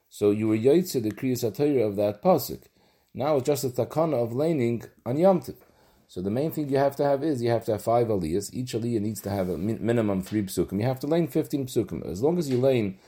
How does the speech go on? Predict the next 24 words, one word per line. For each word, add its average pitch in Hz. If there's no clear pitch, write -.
the 98
fifteen 127
psukim 95
divided 104
over 95
five 107
aliyahs, 131
you're 101
yotzei, 120
and 104
even 127
if 110
you 107
skip 113
the 107
full 98
pasuk, 123
you 92
don't 104
have 107
to 104
be 98
chayzer 92
v'kair. 82